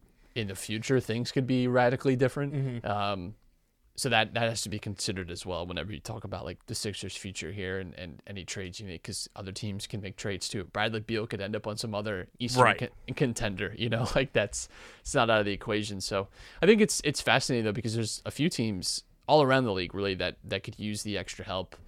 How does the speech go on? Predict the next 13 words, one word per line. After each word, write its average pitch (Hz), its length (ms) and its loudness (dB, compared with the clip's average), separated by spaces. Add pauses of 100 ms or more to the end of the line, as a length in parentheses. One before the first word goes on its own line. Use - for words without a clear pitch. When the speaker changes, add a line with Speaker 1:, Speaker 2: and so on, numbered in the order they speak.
(280)
Speaker 1:
um, 82 460 -8 (260)
that 98 180 -2
are, 95 180 -4
I, 92 120 -8 (240)
I 113 40 -2
think 123 220 0
it's, - 260 -2 (380)
at 151 60 6
least 208 180 8
in 175 140 6
a 151 60 8
rumor 151 680 4 (220)
sense, - 520 4